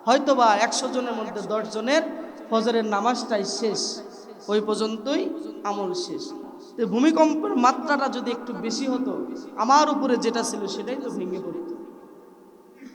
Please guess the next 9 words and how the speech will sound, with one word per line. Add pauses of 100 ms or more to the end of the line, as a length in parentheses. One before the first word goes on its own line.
(440)
সেটা
কি
ভেঙে
পড়তো
না? (560)
এই
জন্য
সর্ব
অবস্থায়,